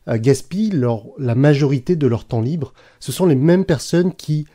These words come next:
maltraitent, entre guillemets, les relations aux autres, avec les autres, les mêmes personnes qui propagent des rumeurs qui sont médisantes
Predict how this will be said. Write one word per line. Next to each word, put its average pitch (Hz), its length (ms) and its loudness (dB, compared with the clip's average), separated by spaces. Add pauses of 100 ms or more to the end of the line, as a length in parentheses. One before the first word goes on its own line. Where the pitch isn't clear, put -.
(220)
maltraitent, 139 760 0
entre 127 220 -4
guillemets, 127 340 -2
les 123 140 0
relations 123 640 0
aux 135 140 0
autres, 226 300 -6 (100)
avec 123 320 -4
les 151 160 -4
autres, 226 240 -6 (480)
les 131 100 2
mêmes 190 160 6
personnes 202 400 -2
qui - 120 -10
propagent 156 600 -4
des 139 120 -2
rumeurs 147 480 -2 (240)
qui 131 100 -10
sont 143 240 -4
médisantes 143 800 -2